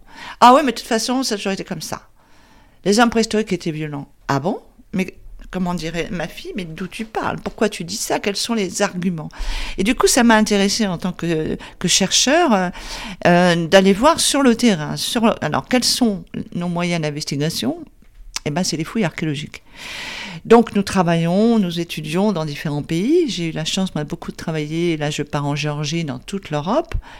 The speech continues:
l'Europe centrale et orientale en particulier. Et donc, d'observer, de faire ces fouilles, de sortir du matériel. Alors, qu'est-ce qu'on trouve ? Eh ben, on trouve des outils et des armes préhistoriques, en pierre, en bois, euh, quand c'est possible,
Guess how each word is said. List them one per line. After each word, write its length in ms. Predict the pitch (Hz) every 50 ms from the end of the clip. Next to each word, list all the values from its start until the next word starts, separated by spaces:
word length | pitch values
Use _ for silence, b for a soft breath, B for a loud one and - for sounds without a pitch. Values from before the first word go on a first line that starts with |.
| B B
l'Europe 260 | - 143 139 147 151 -
centrale 440 | - - 190 202 - - 180 170
et 20 | 160
orientale 520 | 151 151 147 147 147 - - 170 165 160
en 80 | 143 139
particulier. 760 | - 143 143 - - - - - 147 160 180 226 311 349 B B B B B B B B B B B B B B B B B B -
Et 80 | 240 233
donc, 320 | 196 302 359 381 285 196
d'observer, 680 | 262 302 - - - - 240 208 196 196 220 254 311 285
de 100 | 233 220
faire 160 | - 208 202
ces 160 | - - 190
fouilles, 340 | - - - 247 285 330 339
de 80 | 240
sortir 400 | 202 - - 220 - - - 220
du 80 | 208 196
matériel. 400 | 180 175 165 - 185 170 160 156
Alors, 140 | 147 147 -
qu'est-ce 180 | - 220 -
qu'on 160 | - - 165 143
trouve ? 400 | - - - 254 285 339 370 359 - _ -
Eh 40 | 135
ben, 120 | 139 156
on 60 | 156
trouve 260 | - - - 185 147 147 B B B B B B B - -
des 280 | 139 175 185 160 151
outils 440 | 175 170 - - - 185 175 - -
et 80 | - 160
des 240 | 143 147 147 147 160
armes 220 | 185 226 320 415 440 370 240 -
préhistoriques, 540 | - 165 151 - - 143 151 196 - 349 - - - - B B B B - -
en 100 | 127 123
pierre, 480 | - - - 196 180 160 170 196 180
en 100 | 135 120
bois, 460 | 123 117 - 135 147 151 165 170 - -
euh, 280 | - 78 76 98 - -
quand 80 | - -
c'est 280 | - - - - - - - -
possible, 480 | - 120 - - - - 202 220 220